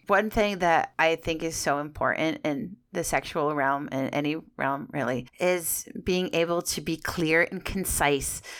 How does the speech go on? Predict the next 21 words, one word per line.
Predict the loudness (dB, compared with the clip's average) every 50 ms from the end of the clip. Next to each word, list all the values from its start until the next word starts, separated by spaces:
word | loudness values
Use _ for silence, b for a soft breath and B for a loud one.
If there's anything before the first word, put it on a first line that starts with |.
| B B B -4
with | -2 -2 -2 -2 -4
what | -2 0 0 0 0
you | -2 -4 -4
want | 0 2 4 4 2 2 0 -2 -4
and | -2 0 2 2
what | 0 0
you | 0 -4 -8
mean. | -6 -4 -2 0 0 0 0 0 -2 -2 -2
Spell | -2 0 2 4 4 4 4 2 -2 -6 _ _ _ _ _ _
everything | -4 -4 -2 0 -2 -2 -2 -4 -8 -12 -8 -4 -2 -2 -2 -2 -4 -8 -10 -16 _ _ _ _ -4
out. | -2 0 0 -2 -4 B B B B B B -6
Because | -2 2 4 4 4 4 2 -2 -8 -10 _ _ _ _ -20 -20 -20 -2
the, | 2 4 4 4 2 -2 -12 -14 _ -2
the | -2 0
poly | 0 0 0 2 2 2 2
world, | 2 4 4 6 4 4 4
we | 4 4
don't | 6 4 4 2 -2 _
default | -6 -4 -4 0 2 2 2 2 0 _ -14
to | -10
cuck. | -2 -2 -2 -2 -2 -6 -12